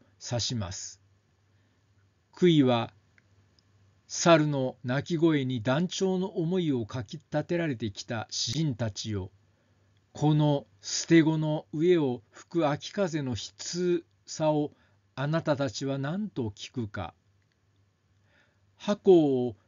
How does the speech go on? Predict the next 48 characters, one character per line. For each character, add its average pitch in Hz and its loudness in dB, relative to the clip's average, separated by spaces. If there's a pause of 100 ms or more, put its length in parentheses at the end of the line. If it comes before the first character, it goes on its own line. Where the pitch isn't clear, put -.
(120)
富 139 -4
士 190 -2
川 190 4
に 180 -2
移 165 -4
し - -6
替 131 -2
え、 - -20 (420)
い 147 -4
か 208 -2
に 135 -4 (420)
と 151 0
禅 170 0
問 180 0
答 147 0
の 143 -4
呼 147 -4
吸 165 -2
を 165 0
借 151 -2
り 135 -2
て 139 -4
問 151 -6
い 156 -6
か 165 -8
け 151 -6
て - -8
い 113 -4
ま 90 -8
す。 - -18 (960)
芭 127 0
蕉 143 2
は 135 -2 (340)
日 143 0
本 175 2
の 170 0 (120)
風 220 -2
土 147 2
の 120 -4 (200)
上 175 4
司 - -2
を 120 0
捉 123 -2
え 147 2
る 127 0
こ 107 -8
と 127 -4
で、 107 -4